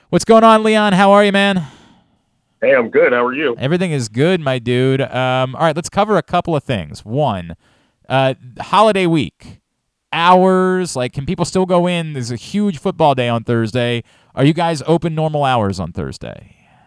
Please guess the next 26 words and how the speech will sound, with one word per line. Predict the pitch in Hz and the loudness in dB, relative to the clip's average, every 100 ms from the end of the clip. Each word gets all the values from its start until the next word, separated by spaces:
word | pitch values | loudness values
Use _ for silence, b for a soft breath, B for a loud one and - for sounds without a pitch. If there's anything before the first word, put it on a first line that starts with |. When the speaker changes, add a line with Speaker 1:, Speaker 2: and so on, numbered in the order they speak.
| b b b _ _ _ _ - | b b b _ _ _ _ -12
Speaker 2:
Uh, | 110 104 | -8 -6
yes, | 107 110 - _ | -2 -2 -4 _
we | 110 | -2
are | 117 | 0
open | 113 110 117 | 0 0 0
up | 110 101 | 0 0
normal | 104 107 107 | -4 -2 0
hours | 104 104 101 - | 0 -2 -6 -4
Thursday, | 101 101 - 107 104 - | -4 -6 -4 -4 -4 -4
so | 95 | -6
we'll | 98 | -6
be | 101 | -6
open | 98 92 98 90 | -6 -6 -10 -8
from, | 104 98 98 92 95 _ _ _ _ - | -4 -4 -4 -8 -12 _ _ _ _ -10
um, | 98 92 90 87 90 _ _ _ _ _ _ _ _ _ _ - | -8 -6 -8 -10 -16 _ _ _ _ _ _ _ _ _ _ -10
eleven, | 95 107 110 - | -6 -4 -4 -8
I'm | 110 | -8
sorry, | 107 90 80 _ _ _ _ _ - | -4 -6 -6 _ _ _ _ _ -4
we | 110 | -2
open | 101 | -2
from | 113 104 | -4 -4
eleven | 95 98 107 | -2 -2 -4
A | 104 104 | -2 -4
M | 101 98 | -4 -8
until | _ - 87 | _ -10 -10
midnight. | 78 - - | -10 -20 -20